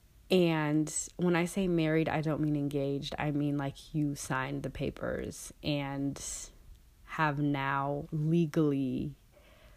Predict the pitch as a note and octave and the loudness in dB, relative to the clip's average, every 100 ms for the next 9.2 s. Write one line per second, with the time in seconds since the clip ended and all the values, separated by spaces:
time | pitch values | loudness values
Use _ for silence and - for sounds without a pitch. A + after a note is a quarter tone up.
0 | - _ _ D#3+ D#3+ D#3+ D#3+ D3+ C#3+ C#3+ | -20 _ _ 0 4 4 4 4 2 0
1 | D3 - - D#3 D3 C#3+ C3+ C3+ C3+ D3 | 2 4 4 2 0 0 -2 0 2 2
2 | C#3+ B2+ D3 C#3+ C3+ C3+ C#3+ C#3 - C#3+ | -2 0 0 2 0 0 0 0 -2 -2
3 | - C#3+ C3 C3 B2+ B2+ C3+ C3 F2 C2 | 0 0 0 -2 -2 -2 -2 -2 -4 -6
4 | - - - - - - - - - - | -6 -2 -2 0 -4 -6 -8 -10 -12 -16
5 | - - - - - - - - - - | -20 -20 -20 -20 -20 -20 -20 -20 -20 -20
6 | - - - - - - - - - - | -20 -20 -20 -20 -20 -20 -20 -20 -20 -20
7 | - - G3 E3 C#3 - - - - - | -16 -2 2 4 2 -2 -8 -12 -20 0
8 | F3+ G#3 B3 A3+ - E3 D#3 D3+ D3 F3 | 2 2 2 2 4 2 4 2 2 0
9 | G#3 | -2